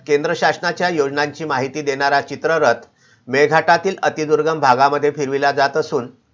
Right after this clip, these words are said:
त्या माध्यमातून लाभार्थ्यांपर्यंत पोहोचण्याचा यशस्वी प्रयत्न होत आहे. केंद्र सरकारच्या फ्लॅगशिप योजनांचे लाभ आदिवासी अतिदुर्गम भागातील वंचित लाभार्थ्यांपर्यंत पोहोचावेत, यासाठी केंद्र शासनाच्या वतीने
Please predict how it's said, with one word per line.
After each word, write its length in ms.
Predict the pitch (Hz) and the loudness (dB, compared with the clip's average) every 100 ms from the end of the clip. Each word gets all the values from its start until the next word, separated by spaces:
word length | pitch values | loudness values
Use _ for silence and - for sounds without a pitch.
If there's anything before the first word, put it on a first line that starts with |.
| - | -2
त्या 120 | 165 | 2
माध्यमातून 720 | 165 156 165 165 175 143 120 156 _ - | 4 4 2 0 0 0 -4 -8 _ -2
लाभार्थ्यांपर्यंत 920 | 131 135 147 156 170 170 160 156 160 | 4 6 6 4 0 -2 0 0 -2
पोहोचण्याचा 600 | 160 160 135 160 156 170 | -2 -2 -2 -4 -2 0
यशस्वी 480 | 151 131 156 151 165 | 0 0 -2 -4 -8
प्रयत्न 340 | - 135 156 | -4 -4 0
होत 260 | 139 135 135 | -2 0 2
आहे. 280 | 120 117 113 113 _ _ _ | 2 2 -4 -10 _ _ _
केंद्र 280 | 147 156 185 | 2 4 2
सरकारच्या 680 | - 175 190 185 - 151 123 - _ _ | 2 0 4 2 4 4 4 2 _ _
फ्लॅगशिप 480 | 156 151 - 208 202 - | 2 2 2 -2 -2 -10
योजनांचे 680 | 147 156 151 160 165 175 175 | 2 2 4 0 0 -4 4
लाभ 220 | 147 156 156 - - | 6 6 2 -12 2
आदिवासी 500 | 131 139 165 160 156 | 2 4 0 0 0
अतिदुर्गम 600 | 147 151 147 156 151 160 | -2 -4 -2 -2 -2 0
भागातील 520 | 139 127 151 151 123 127 - _ 120 | 2 4 2 2 -6 -8 -20 _ -2
वंचित 400 | 135 143 190 185 | -2 -2 -6 2
लाभार्थ्यांपर्यंत 880 | 156 147 156 156 160 151 147 151 | 4 6 4 2 0 0 -2 -2
पोहोचावेत, 560 | 156 151 131 156 151 120 - | -4 -4 -2 2 4 2 0
यासाठी 420 | 147 151 165 160 | -2 0 -2 -4
केंद्र 320 | 175 156 147 151 | -2 -2 0 -2
शासनाच्या 460 | 143 - 147 151 | -2 -4 -4 -2
वतीने 440 | 139 127 165 151 | -2 -4 -4 -4